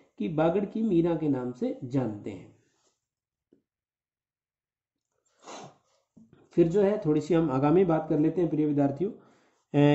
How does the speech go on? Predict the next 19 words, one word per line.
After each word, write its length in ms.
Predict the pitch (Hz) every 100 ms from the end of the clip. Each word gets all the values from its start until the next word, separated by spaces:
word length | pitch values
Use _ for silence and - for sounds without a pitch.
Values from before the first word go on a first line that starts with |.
| 147
एक 160 | 190 202
संत 280 | 202 208 208
और 180 | 196
है 200 | 196 320
छोटे 300 | - 160 147
से, 220 | 165 180 180
अ, 320 | 147 156 147
जिनमें 380 | 143 175 180 160
ज़्यादा 220 | 143 156
वर्णन 320 | 185 175 185 185
तो 100 | 190
नहीं 320 | 190 220 170
है, 160 | 226 -
थोड़ा 140 | 165
सा 140 | 170 180
आप 100 | 175
लिख 160 | 196 220
लीजिएगा 380 | 165 139 139 143
दोस्तों। 340 | 143 143 226